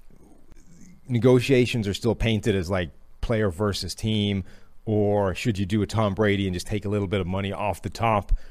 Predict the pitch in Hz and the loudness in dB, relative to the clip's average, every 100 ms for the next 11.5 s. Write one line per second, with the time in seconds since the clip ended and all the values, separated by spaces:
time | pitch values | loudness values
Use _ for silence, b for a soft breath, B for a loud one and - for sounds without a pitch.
0 | b b - 113 135 147 135 135 104 113 | b b -2 4 6 6 6 4 4 4
1 | 151 92 - - 104 117 110 - 104 104 | 4 2 -8 -8 -4 -4 -2 -4 -2 0
2 | 110 98 120 127 120 110 101 87 - b | 0 0 -2 -2 0 2 2 0 -4 b
3 | b b b - 107 - 127 117 95 107 | b b b -8 -4 -2 -2 -2 0 0
4 | 110 117 98 104 101 87 - - - - | 2 0 -2 -2 -4 -8 -12 -18 -18 -16
5 | - - 95 95 85 98 92 82 98 90 | -16 -8 -6 -6 -4 -2 -2 -2 -4 -4
6 | - - 113 107 98 98 87 90 76 87 | -10 -8 -2 0 0 -2 -2 -6 -8 -6
7 | 98 90 - 92 87 b b b b - | -4 -2 -2 -4 -4 b b b b -8
8 | - 107 104 98 95 85 95 90 85 80 | -2 0 2 0 -2 -2 0 0 -2 -6
9 | - 104 76 - 95 - 80 - - - | -6 -4 -4 -2 -4 -4 -10 -10 -16 -18
10 | - - - 113 117 101 98 92 98 104 | -20 -20 -4 0 2 0 -2 -6 -2 0
11 | 101 95 98 92 90 | 0 -2 -2 0 -2